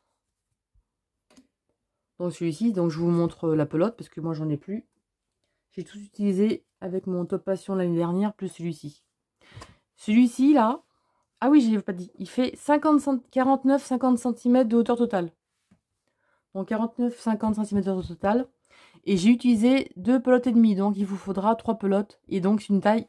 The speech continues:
quarante-deux, quarante-quatre, voire quarante-six, hein. Pour la taille quarante-six, il suffit de faire, euh, quelques rangs de plus pour avoir la bonne emmanchure.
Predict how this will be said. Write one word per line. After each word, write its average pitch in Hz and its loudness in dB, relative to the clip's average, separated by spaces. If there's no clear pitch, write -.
quarante-deux, 214 0
quarante-quatre, 202 -2
voire 214 -4
quarante-six, 208 -8
hein. 165 -12
Pour 180 -4
la - -6
taille 180 2
quarante-six, 180 -2
il 196 -8
suffit - -20
de - -20
faire, 160 -2
euh, 131 -2
quelques 170 -2
rangs 160 2
de 156 2
plus 190 -6
pour 165 -4
avoir 156 0
la 156 4
bonne 160 2
emmanchure. 151 -4